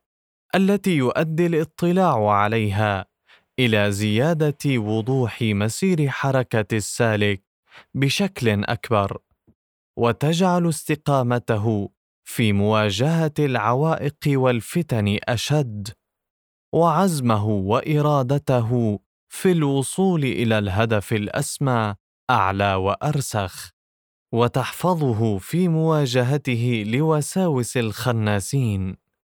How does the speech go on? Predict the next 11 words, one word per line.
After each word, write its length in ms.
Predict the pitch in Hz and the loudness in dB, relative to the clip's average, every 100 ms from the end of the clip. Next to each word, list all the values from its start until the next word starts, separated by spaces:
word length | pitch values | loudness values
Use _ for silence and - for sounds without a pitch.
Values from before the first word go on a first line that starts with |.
| _ _ _ _ _ 127 | _ _ _ _ _ -2
وتلبيس 760 | 131 135 120 120 165 175 - | 0 2 0 0 0 0 -2
أبالسة 880 | 165 117 139 135 131 117 127 - 131 - | -4 -2 0 2 2 0 -4 -2 -4 0
المسير، 840 | 117 101 101 101 - 117 101 95 - _ _ _ _ _ - | -2 0 0 0 -2 -2 -2 -4 -8 _ _ _ _ _ -4
وقطاع 840 | 110 98 123 107 - 170 180 147 | -2 -2 -4 -4 -2 0 0 0
الطريق 600 | 151 _ 131 131 135 107 - 117 | -2 _ -2 0 0 -2 -2 -2
ولصوصه، 1080 | 98 104 104 101 - 147 101 - 98 87 - _ _ _ _ _ _ _ _ _ | 2 0 -2 -6 -4 -4 -4 -2 -2 -2 -8 _ _ _ _ _ _ _ _ _
فلا 300 | - 170 180 | -2 0 2
يؤثر 760 | 160 147 139 190 - 175 156 151 | 2 2 0 -4 -2 -2 0 -2
فيه 420 | - 139 110 110 | -2 -2 0 0
كيد 360 | - 160 151 117 | -2 -2 -2 -2
الخائنين، 1120 | 104 95 - 104 - 107 107 113 98 92 | -2 -2 0 0 0 -2 0 0 0 -2